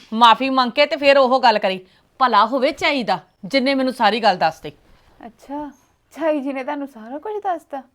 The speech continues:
Speaker 1: ਹਾਂ, ਤੇ ਚਲੋ ਹੁਣ ਬਾਕੀ ਇਹਨਾਂ ਨੂੰ ਵੀ ਪੁੱਛੀਏ। ਹਾਂਜੀ।
Speaker 2: ਸਤਿ ਸ਼੍ਰੀ ਅਕਾਲ ਜੀ ਸਾਰਿਆਂ ਨੂੰ, ਕਿਵੇਂ ਹੋ ਸਾਰੇ ਜਾਣੇ? ਹੋਪ ਤੁਸੀਂ ਸਾਰੇ ਜਾਣੇ ਵਧੀਆ ਹੋਵੋਗੇ। ਤੇ ਜਿਹੜੀ ਅੱਜ ਦੀ ਸਟੋਰੀ ਬਣਾਈ ਗਈ ਆ, ਉਹ basically
Speaker 1: ਕਈ
Speaker 2: ਕੁੜੀ,
Speaker 1: ਨੂੰਹਾਂ,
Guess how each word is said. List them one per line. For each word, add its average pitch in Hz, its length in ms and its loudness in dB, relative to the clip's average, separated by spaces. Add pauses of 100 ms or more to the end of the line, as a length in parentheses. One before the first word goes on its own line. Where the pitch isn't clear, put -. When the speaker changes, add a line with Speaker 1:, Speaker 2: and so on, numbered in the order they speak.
(220)
Speaker 1:
ਹਾਂ, 160 260 -4 (760)
ਤੇ 196 60 -14
ਚਲੋ 226 340 -6
ਹੁਣ 240 200 -10 (460)
ਬਾਕੀ 170 320 -14
ਇਹਨਾਂ 240 220 -6
ਨੂੰ 320 100 -12
ਵੀ 302 80 -10
ਪੁੱਛੀਏ। 240 420 -10 (560)
ਹਾਂਜੀ। 190 320 -6 (360)
Speaker 2:
ਸਤਿ 247 160 -8
ਸ਼੍ਰੀ 262 180 -10
ਅਕਾਲ 247 220 -4
ਜੀ 254 80 -10
ਸਾਰਿਆਂ 233 360 -8
ਨੂੰ, 254 120 -14
ਕਿਵੇਂ 254 240 -10
ਹੋ 262 100 -10
ਸਾਰੇ 254 220 -4
ਜਾਣੇ? 254 260 -6
ਹੋਪ 269 240 -10
ਤੁਸੀਂ 277 140 -6
ਸਾਰੇ 240 220 -8
ਜਾਣੇ 226 180 -12
ਵਧੀਆ 277 400 -8
ਹੋਵੋਗੇ। 269 300 -10 (400)
ਤੇ 269 320 -4
ਜਿਹੜੀ 269 300 -8
ਅੱਜ 233 180 -10
ਦੀ 247 140 -14
ਸਟੋਰੀ 240 280 -10
ਬਣਾਈ 247 300 -10
ਗਈ 226 280 -12
ਆ, 233 100 -6
ਉਹ 226 160 -14
basically 220 640 -10
Speaker 1:
ਕਈ 370 180 6
Speaker 2:
ਕੁੜੀ, 349 140 0
Speaker 1:
ਨੂੰਹਾਂ, 311 280 2